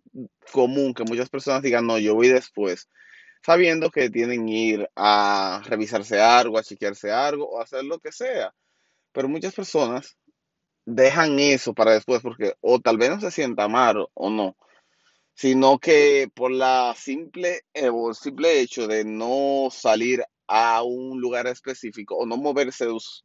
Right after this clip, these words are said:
de su lugar de confort, eh, tienden a dejar las cosas para después.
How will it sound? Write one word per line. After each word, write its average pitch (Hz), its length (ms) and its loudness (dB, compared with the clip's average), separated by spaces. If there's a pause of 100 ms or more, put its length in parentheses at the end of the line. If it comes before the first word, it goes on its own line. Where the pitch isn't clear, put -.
de 107 240 -2
su 110 440 0
lugar 104 280 4
de 120 120 0
confort, 120 540 -6 (1120)
eh, 120 540 4
tienden 143 560 2
a 120 180 0
dejar 117 260 0
las 127 180 0
cosas 123 320 -10
para 107 240 0
después. 98 880 -6